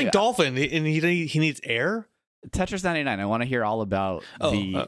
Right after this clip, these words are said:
Speaker 1: the, the latest and, and hottest game in the battle royale sp-, sphere of, of
Speaker 2: <laughs>
Speaker 1: battle royale games.
Speaker 2: Let's
Speaker 1: Forget
Speaker 2: let's
Speaker 1: Apex Legends. Forget that I paid for the battle pass and then only played it twice afterwards.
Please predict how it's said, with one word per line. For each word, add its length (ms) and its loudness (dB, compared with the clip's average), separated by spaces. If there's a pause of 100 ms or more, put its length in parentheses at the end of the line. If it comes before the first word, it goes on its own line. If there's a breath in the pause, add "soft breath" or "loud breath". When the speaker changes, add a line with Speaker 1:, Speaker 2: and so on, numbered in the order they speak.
Speaker 1:
the, 320 -4
the 300 -4
latest 640 -4
and, 340 -2
and 140 -4
hottest 640 -4
game 420 0
in 100 -2
the 120 2
battle 680 -2 (300 loud breath)
royale 880 -2 (380)
sp-, 580 -18
sphere 1700 -8
of, 220 -6 (140)
of 160 -2
Speaker 2:
<laughs> 40 -16
Speaker 1:
battle 240 -6
royale 380 -6
games. 400 -16 (340 soft breath)
Speaker 2:
Let's 240 -2
Speaker 1:
Forget 240 2
Speaker 2:
let's 100 4
Speaker 1:
Apex 360 0
Legends. 380 0
Forget 340 0
that 100 0
I 80 2
paid 320 0
for 80 0
the 100 0
battle 280 0
pass 340 -4
and 80 0
then 100 0
only 160 0
played 220 -4
it 100 -6
twice 280 -6
afterwards. 460 -10